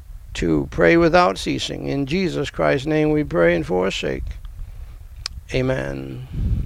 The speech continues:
If you do not know the Lord Jesus Christ as your Savior, as he did,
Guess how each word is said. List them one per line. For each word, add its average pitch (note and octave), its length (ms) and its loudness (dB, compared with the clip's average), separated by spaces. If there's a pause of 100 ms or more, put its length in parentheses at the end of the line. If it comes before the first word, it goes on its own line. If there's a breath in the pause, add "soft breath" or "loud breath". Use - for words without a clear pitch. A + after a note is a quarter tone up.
(260)
If A#2+ 320 12
you C3+ 180 12
do C3+ 160 12
not A#2+ 280 12
know A2+ 420 12
the A2 180 6
Lord G#2 760 6 (260)
Jesus F#2+ 400 8
Christ - 720 6 (1700 soft breath)
as G#2 300 8
your G#2 160 12
Savior, G2+ 560 10
as F#2+ 260 6
he A2 160 10
did, E2+ 500 4